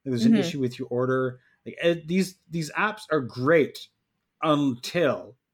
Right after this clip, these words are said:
Speaker 1: you have to, you have to call and, and, and, and get somebody to help you. Uh,
Speaker 2: Mm.
Speaker 1: which again brings up all of that phone anxiety that we hate so much.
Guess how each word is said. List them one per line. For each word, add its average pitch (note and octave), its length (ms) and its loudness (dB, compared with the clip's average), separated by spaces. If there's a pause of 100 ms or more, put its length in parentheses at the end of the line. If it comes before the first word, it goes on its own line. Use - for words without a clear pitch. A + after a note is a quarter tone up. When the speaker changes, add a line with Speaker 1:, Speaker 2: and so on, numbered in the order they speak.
(1300)
Speaker 1:
you C#3 180 2
have C#3 280 -2
to, B2+ 260 2
you C3 140 -4
have B2+ 200 -6
to A#2+ 80 -8
call A#2+ 400 -2
and, A#2 380 0
and, A2 420 -4 (180)
and, A#2 320 -4
and A2 240 -8
get A2+ 380 -4 (480)
somebody A#2+ 500 -2
to - 120 -14
help - 380 -14
you. - 60 -20 (840)
Uh, C#3 540 2
Speaker 2:
Mm. A2 320 -14
Speaker 1:
which D3 220 0
again D#3 500 2
brings C#3 260 -2
up C#3+ 160 0
all D3+ 200 4
of D#3 80 -4
that B2+ 160 -2
phone F3 340 -2
anxiety A#2+ 480 -2
that A#2+ 140 -4
we B2 100 -4
hate A2+ 220 -6
so A2 160 -10
much. - 340 -16